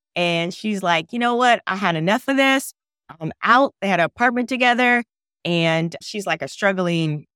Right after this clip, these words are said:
waitress. And, you know, they've got a lot of money, so she's trying to figure out, like, "Fuck, I'm gonna be moving out. I need this, you know, down payment.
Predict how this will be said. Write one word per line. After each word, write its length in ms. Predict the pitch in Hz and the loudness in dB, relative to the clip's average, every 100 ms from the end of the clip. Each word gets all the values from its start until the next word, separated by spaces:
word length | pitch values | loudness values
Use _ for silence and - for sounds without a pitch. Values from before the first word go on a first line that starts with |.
| _ | _
waitress. 840 | 170 226 - 285 277 277 - - - _ _ | -2 0 0 0 0 -2 -8 -20 -20 _ _
And, 540 | 175 175 165 165 160 - | -4 0 0 0 -2 -2
you 100 | 202 | -2
know, 120 | 180 | 0
they've 220 | 202 480 | -2 -4
got 180 | - 302 | -4 -2
a 60 | |
lot 140 | 202 190 | 0 2
of 60 | |
money, 280 | 180 185 202 | 0 0 -2
so 180 | 214 190 | -2 -6
she's 220 | - - | -6 -8
trying 180 | - 226 | -4 -4
to 60 | 214 | -4
figure 200 | 214 202 | -2 2
out, 200 | 180 156 | 2 0
like, 180 | 139 - | -6 -4
"Fuck, 240 | 220 - - | -2 -2 0
I'm 180 | 165 208 | -2 0
gonna 200 | 220 202 | -4 -4
be 120 | 190 | -4
moving 340 | 170 208 277 | -4 -2 -2
out. 300 | 240 214 220 - _ _ _ _ 165 - | 2 2 2 -4 _ _ _ _ -6 -2
I 120 | 254 | 2
need 260 | 254 254 | 2 0
this, 300 | 226 220 - - | 0 0 -2 -4
you 100 | 220 | -2
know, 140 | 202 190 | 0 0
down 340 | 185 196 240 | 2 2 2
payment. 540 | - 220 220 214 220 | 0 0 2 2 2